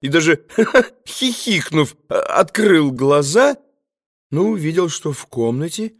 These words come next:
никого нет, и опять задремал. Причём ему показалось,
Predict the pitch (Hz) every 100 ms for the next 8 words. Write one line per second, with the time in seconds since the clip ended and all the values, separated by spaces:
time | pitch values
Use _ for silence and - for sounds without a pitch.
0 | _ _ _ 113 120 135 214 247 180 180
1 | _ _ _ _ _ _ _ _ _ -
2 | 202 247 - 175 214 175 123 101 95 82
3 | 80 82 85 87 - _ _ _ _ -
4 | 117 135 123 120 127 117 _ _ 117 -
5 | 120 113 156 233 196 104 -